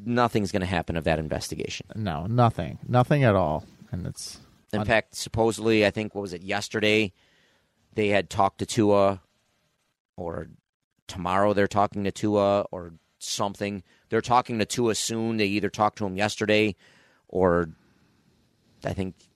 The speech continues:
Speaker 1: today, tomorrow, I don't know. In the next day or two, or they already talked to him, they're talking to him. W-, what's he gonna say? Um, "It was a back injury. I, I, I,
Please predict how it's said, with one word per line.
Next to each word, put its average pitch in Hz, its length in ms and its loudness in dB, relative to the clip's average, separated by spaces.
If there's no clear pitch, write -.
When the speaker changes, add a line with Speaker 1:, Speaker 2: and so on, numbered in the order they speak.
Speaker 1:
today, 101 340 4
tomorrow, 95 380 0
I 98 140 2
don't 87 100 -2
know. 80 120 -8
In 101 60 -6
the 113 60 0
next 123 200 0
day 117 180 4
or 117 80 4
two, 113 260 2
or 92 140 0
they 90 80 0
already 107 220 2
talked 107 260 0
to 107 80 -4
him, 104 140 -6
they're 107 100 0
talking 104 420 0
to 107 160 -2
him. 101 180 -4
W-, - 220 -4
what's 113 280 2
he 113 80 0
gonna 101 180 0
say? 90 360 0
Um, 90 360 -2
"It 101 120 0
was 92 140 0
a 82 60 -2
back 87 300 2
injury. 85 400 -4
I, 87 140 2
I, 90 360 -2
I, 90 60 -6